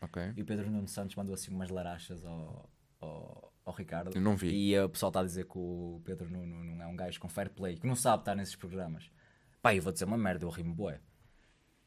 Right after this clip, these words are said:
Speaker 2: Tipo, imagina, foi para lá atacar o
Speaker 1: O Ricardo, ok, e, e que é? O pessoal queria que, que ele sim-, fosse para lá e, e simplesmente aceitasse o gozo?
Speaker 2: É, mas mandou-me umas, acho que disse uma merda que ninguém sabia pelos vistos, que agora está a ser escrutinado.
Speaker 1: Então.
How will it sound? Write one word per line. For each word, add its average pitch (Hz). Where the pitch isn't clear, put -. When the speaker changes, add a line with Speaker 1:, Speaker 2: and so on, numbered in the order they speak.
Speaker 2:
Tipo, 165
imagina, 175
foi 170
para 170
lá 170
atacar 165
o 131
Speaker 1:
O 107
Ricardo, 107
ok, 123
e, 113
e 110
que 117
é? 95
O 107
pessoal 113
queria 113
que, 82
que -
ele 101
sim-, 104
fosse -
para 110
lá 110
e, 110
e 110
simplesmente 117
aceitasse 101
o 95
gozo? 123
Speaker 2:
É, 117
mas 107
mandou-me 98
umas, 98
acho 127
que -
disse 214
uma 214
merda 233
que 226
ninguém 208
sabia 208
pelos 185
vistos, 202
que -
agora 196
está 196
a -
ser -
escrutinado. 135
Speaker 1:
Então. 92